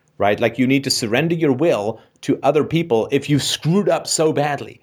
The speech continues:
that you need to go on private social assistance. Now, it's not supposed to be humiliating. It is, "Eh, na, na, na, na, boo, boo.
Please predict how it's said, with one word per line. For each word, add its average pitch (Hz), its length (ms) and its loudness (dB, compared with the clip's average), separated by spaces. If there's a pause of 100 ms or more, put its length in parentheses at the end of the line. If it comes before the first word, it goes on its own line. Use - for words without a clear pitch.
(240)
that - 180 -4
you 110 80 -2
need 113 180 2
to 113 60 -4
go 95 480 2
on 87 300 -2
private 87 380 -2
social 90 420 0
assistance. - 520 -4
Now, 170 240 0 (480)
it's - 160 0
not 285 160 2
supposed - 300 0
to 180 80 -10
be 170 100 0
humiliating. 107 800 -2
It 110 120 2
is, 117 220 0
"Eh, 127 720 2
na, 127 240 0
na, 135 100 2
na, 113 160 2
na, 147 80 2
boo, 135 320 0
boo. 104 320 -2